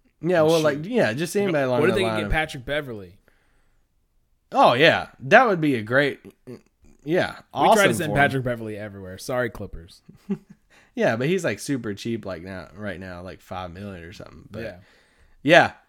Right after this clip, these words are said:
Speaker 1: I think they, they just, they made the trade. They have another star. They have a big three. That's what you had to do because we make fun of the East all the time, and I especially do. But man, is, is this the best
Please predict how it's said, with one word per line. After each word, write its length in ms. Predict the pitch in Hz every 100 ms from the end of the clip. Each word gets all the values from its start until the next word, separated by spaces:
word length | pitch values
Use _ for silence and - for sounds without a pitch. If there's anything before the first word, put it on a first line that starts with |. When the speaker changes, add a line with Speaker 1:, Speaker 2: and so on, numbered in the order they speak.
| -
Speaker 1:
I 20 |
think 200 | 156 143
they, 180 | 165 180
they 380 | 95 123 160 170
just, 440 | 170 175 - -
they 140 | 135 151
made 300 | 165 185 190
the 80 |
trade. 480 | 185 - 143 131 120 -
They 160 | - 135
have 280 | 135 147 151
another 260 | 143 139
star. 480 | 123 - 123 120 113
They 200 | 95 117
have 200 | 127 131
a 60 | 127
big 260 | 117 120
three. 400 | 113 117 113 110
That's 260 | 104 110 110
what 220 | 131 131
you 80 | 127
had 160 | 123 110
to 60 |
do 420 | 101 107 107 104 98 _ _ _
because 520 | 117 110 117 110 101 -
we 320 | 101 101 135
make 220 | 170 151
fun 160 | 123 135
of 60 | 120
the 60 | 117
East 180 | 127
all 180 | 135 123
the 60 | 117
time, 300 | 127 120 113
and 120 | 104
I 140 | 101
especially 540 | 117 - 110 113 - 117
do. 300 | 120 127 131 _ _ _ _ -
But 240 | 117 - - _
man, 400 | 131 185 104 92 -
is, 220 | 143 139 _ _ _ _ _
is 200 | 160 156
this 200 | 208 269
the 140 | -
best 420 | 185 147 190 190